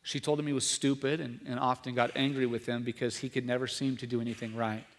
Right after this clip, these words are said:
When Thomas's mother found out the way, how he was being treated, she got angry and she took Thomas out of school. And then she wrote a letter to his teacher saying, "You don't understand my son. You don't know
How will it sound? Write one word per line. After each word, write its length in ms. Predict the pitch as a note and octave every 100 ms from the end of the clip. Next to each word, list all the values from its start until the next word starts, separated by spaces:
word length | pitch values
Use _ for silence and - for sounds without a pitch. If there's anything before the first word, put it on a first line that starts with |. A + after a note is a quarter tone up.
| _ _ _ _ _ -
When 120 | C3+
Thomas's 400 | D3+ D3+ D3 B2+
mother 240 | C#3+ C#3+
found 300 | C3 C#3 C3+
out 160 | C3 C3
the 80 | C3
way, 240 | B2+ B2+
how 180 | - C#3
he 140 | A#2+ C#3
was 160 | A#2+
being 240 | A#2 B2 A#2
treated, 420 | - D3 C3 B2
she 140 | -
got 160 | C3 B2+
angry 380 | A#2 A#2 B2+ C3
and 160 | A2+
she 220 | - C3
took 280 | B2 C#3+ C3
Thomas 420 | - C3 C3 A#2 -
out 100 | B2+
of 80 | A2+
school. 460 | - E3 C#3 A#2+ - - - - - -
And 120 | D3+
then 80 | F3+
she 160 | - F#3
wrote 160 | D#3+
a 60 | D3
letter 320 | C#3 C#3+ B2+
to 180 | A2+ C3+
his 100 | A#2+
teacher 420 | - D#3 D3 A2+
saying, 260 | - C3+ B2
"You 120 | E3+
don't 220 | F3+ D3+ -
understand 720 | D3 C3 - D#3 C#3+ C3 A2+
my 200 | B2+ A#2+
son. 480 | - - C3 A2+ B2
You 160 | C3 G3
don't 280 | D3 C#3
know 400 | C3 C#3+ C3+ B2+